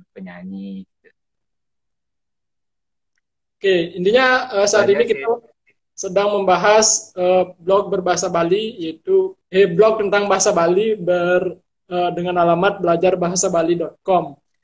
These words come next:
Speaker 2: Silakan teman-teman yang, eh, ingin belajar bahasa Bali bisa berkunjung ke belajar bahasa bali dot com, juga ada di I G dengan nama apa deh? Bahasa Bali, eh,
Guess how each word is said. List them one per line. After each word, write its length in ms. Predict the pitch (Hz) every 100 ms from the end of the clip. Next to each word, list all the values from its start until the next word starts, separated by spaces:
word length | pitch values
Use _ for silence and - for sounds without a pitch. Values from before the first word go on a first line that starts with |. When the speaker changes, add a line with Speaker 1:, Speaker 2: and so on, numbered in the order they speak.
| _ _
Speaker 2:
Silakan 320 | 196 208 220
teman-teman 300 | 214 214 233
yang, 180 | 208 202 196 190 _ _ _
eh, 240 | 180 175 175
ingin 240 | 180 185 180
belajar 240 | 170 180
bahasa 240 | 180 180 170
Bali 240 | 160 190
bisa 240 | 175 190
berkunjung 560 | 175 175 175 170 185 180
ke 240 | 180 180
belajar 400 | 170 165 165 175
bahasa 240 | 170 170 175
bali 240 | 165 160
dot 160 | 165 -
com, 320 | 202 208 208
juga 400 | 175 170 190 190
ada 160 | 170 190
di 400 | 185 226 233 233 _ _ _ _ _ -
I 60 | 185
G 320 | 220 247 262 208
dengan 240 | 202 202
nama 480 | 196 233 254 262 - _ _ _ _ _ _ _ _ _ _ _
apa 100 | 208 247
deh? 100 | - -
Bahasa 240 | - 208 202
Bali, 160 | 196 196 - -
eh, 100 | 208